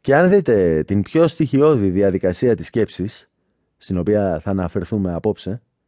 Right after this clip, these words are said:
τότε θα μπορέσετε αμέσως να διαπιστώσετε ότι είναι δυνατόν να δείτε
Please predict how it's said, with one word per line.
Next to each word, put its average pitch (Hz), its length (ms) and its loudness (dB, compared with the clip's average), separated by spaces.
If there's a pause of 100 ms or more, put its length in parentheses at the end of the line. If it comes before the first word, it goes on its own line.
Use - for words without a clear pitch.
(580)
τότε 170 380 2
θα 139 100 -2
μπορέσετε 143 420 0
αμέσως 131 360 -2
να 107 120 -6
διαπιστώσετε 92 720 -4
ότι 90 540 -8 (1040)
είναι 262 240 0
δυνατόν 87 880 -6
να 85 420 -10
δείτε 82 560 -8